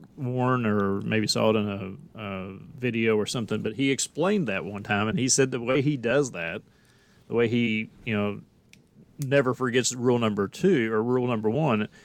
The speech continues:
is by marrying different opportunities. So if he's got a,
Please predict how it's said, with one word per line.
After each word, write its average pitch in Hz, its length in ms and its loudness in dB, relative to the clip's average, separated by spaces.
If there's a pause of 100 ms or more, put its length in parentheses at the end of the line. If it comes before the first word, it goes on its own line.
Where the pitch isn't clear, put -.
(120)
is 120 320 2
by 117 680 -2
marrying 131 720 0
different 120 280 2
opportunities. 107 720 0
So 107 120 0
if - 80 -2
he's 123 140 0
got 123 200 2
a, 117 120 0